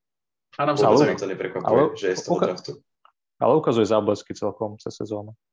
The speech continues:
Speaker 3: Akože
Speaker 1: No?
Speaker 3: nie, nie je tu, nie je tu nič moc, ale akože sem tam sa švihne taký, že OK, že vieme,
Speaker 2: Áno,
Speaker 3: prečo
Speaker 2: áno,
Speaker 3: sme ťa
Speaker 2: akože
Speaker 3: draftovali.
Speaker 2: mal teraz dobrý týždeň aj predtým. Celkom sa chytá, čakal som, že to bude úplne, že zbytočný asset pre, pre Indianu v tom,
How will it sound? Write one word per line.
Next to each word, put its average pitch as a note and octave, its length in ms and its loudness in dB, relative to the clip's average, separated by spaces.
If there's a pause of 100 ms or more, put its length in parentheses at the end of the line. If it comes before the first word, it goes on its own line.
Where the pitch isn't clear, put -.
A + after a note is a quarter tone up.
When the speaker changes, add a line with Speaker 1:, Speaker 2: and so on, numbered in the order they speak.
(800)
Speaker 3:
Akože A#2 160 -2
Speaker 1:
No? B2+ 160 4
Speaker 3:
nie, A#2+ 80 4
nie A#2+ 80 4
je A2+ 80 -2
tu, A#2 100 4 (460)
nie B2+ 160 0
je - 20 -4
tu C#3+ 140 2
nič G#2+ 240 -2
moc, C#3+ 160 2
ale A#2+ 240 4
akože A2 240 -2
sem A#2 240 -6
tam A2+ 160 -2
sa A2 160 -8
švihne A2+ 400 -6
taký, G#2+ 320 -12
že G#2 160 -10
OK, C3 300 -8 (180)
že G#2 320 -6 (240)
vieme, A#2+ 240 4
Speaker 2:
Áno, - 80 0
Speaker 3:
prečo F3+ 160 0
Speaker 2:
áno, - 0 -
Speaker 3:
sme F#3+ 80 2
ťa D3 100 6
Speaker 2:
akože G#2+ 220 0
Speaker 3:
draftovali. G#2 320 -6
Speaker 2:
mal C3+ 240 4
teraz A2 160 2
dobrý G#2 320 -4
týždeň G#2 320 -6
aj F#2 160 -2
predtým. F2+ 360 -4 (1160)
Celkom A2+ 320 0
sa G2+ 80 0
chytá, G2 320 -2
čakal G2 240 0
som, G2+ 160 -6
že F#2+ 80 -6
to F#2 100 -6
bude F#2+ 160 -2
úplne, F#2 300 0
že F2+ 80 -4 (400)
zbytočný G2 640 -4
asset - 320 -2
pre, E2+ 420 2
pre E2+ 220 -2
Indianu F2 320 0
v - 80 -12
tom, F2+ 140 -4